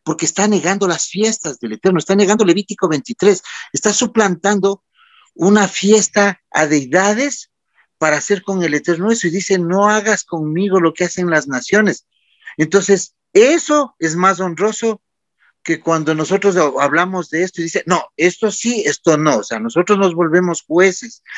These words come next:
y queremos moldear la mente del Eterno. El Eterno es sabio, hermanos. El Eterno, ah, eh, eh, sabe que el hombre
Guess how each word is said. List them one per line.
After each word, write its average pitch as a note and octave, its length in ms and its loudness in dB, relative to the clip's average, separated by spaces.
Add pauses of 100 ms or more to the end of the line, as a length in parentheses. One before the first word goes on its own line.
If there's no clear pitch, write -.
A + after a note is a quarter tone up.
(200)
y C#3+ 100 -4
queremos F3 460 2
moldear D#3+ 720 2
la C#3+ 140 2
mente C3 360 -8
del A2+ 200 -8
Eterno. C#3+ 460 -2 (1300)
El D#3 100 4
Eterno F#3+ 560 2
es F3+ 180 0
sabio, C3 460 -2
hermanos. - 640 -12 (960)
El C3+ 140 0
Eterno, F3+ 640 2 (320)
ah, C3+ 140 4 (220)
eh, C3 360 0
eh, C3 160 -2
sabe G3 420 2
que F3 140 0
el C#3 260 0
hombre G3 540 4